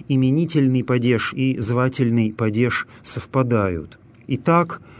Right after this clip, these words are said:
«воистину, увидев в тебе небывалое чудо, изумлялся божественный Зосима».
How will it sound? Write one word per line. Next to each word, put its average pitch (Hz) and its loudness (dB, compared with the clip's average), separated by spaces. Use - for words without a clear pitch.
«воистину, 135 4
увидев 131 -2
в - -18
тебе 127 2
небывалое 120 2
чудо, 151 2
изумлялся 131 2
божественный 120 4
Зосима». 101 -2